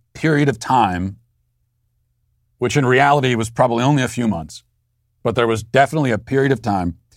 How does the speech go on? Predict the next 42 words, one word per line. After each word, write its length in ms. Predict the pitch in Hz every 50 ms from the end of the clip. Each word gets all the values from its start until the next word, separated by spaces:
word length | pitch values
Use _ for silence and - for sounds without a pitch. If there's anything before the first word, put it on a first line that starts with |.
| _ _ _ _ _ _
when 200 | - 104 110 107
there 140 | 110 107 107
felt, 560 | - - - - - - 156 139 139 139 - 123
it 120 | 123 117 107
felt 340 | - - - 165 147 135 123
like 180 | 123 120 117
we 100 | 117 117
were 300 | 113 110 107 104 101 - _ _
united 540 | 113 107 104 117 117 113 110 110 107 104 104
as 160 | 98 92 85
a 20 | 82
country. 340 | - 87 78 - - - _ _ _ _ _ _ _ _ _ _ _ _ _ _ _ _ _ _ _ _ _ _ _ _ _ _ _ _ _ _ _ _ _ _ _ _ _ _ _ -
That's 120 | 120 -
what 100 | 143 131
it 80 | 160 -
seemed 300 | - - 147 127 117 98
like. 220 | 87 76 78 -
Most 360 | 104 123 147 151 - - -
of 120 | 151 123 120
the 180 | 127 123 123
fighting 380 | 113 - 131 123 117 113 110 110
and 80 | 104
everything 260 | 104 101 101 95 101 98
had, 140 | 95 90 -
had 120 | 101 98 85
been 120 | 98 92
put 180 | - 110 107 -
to 60 | -
the 60 | 87
side. 240 | - 90 78 64 - _ _ _ _ _ _ _ _ _ _ _ _ _ _ _ _ _ _ _ _ _ _ _ _ _ _ _ _ _ _ _ _ _ _ _ _ _ _ _ _ _ _ _ _ -
But 100 | - 113
now 320 | 120 147 180 202 214 202
when 120 | 185 170 147
we 100 | 127 110
talk 320 | - - 127 139 160 -
about 320 | 127 95 95 85 85 78 -
that, 300 | 87 82 80 82 76 95
I 80 | 104
mean, 120 | 104 110 110
it 60 | 107
just 300 | - 135 113 - - -
sounds 600 | 117 117 123 127 127 123 123 110 113 - -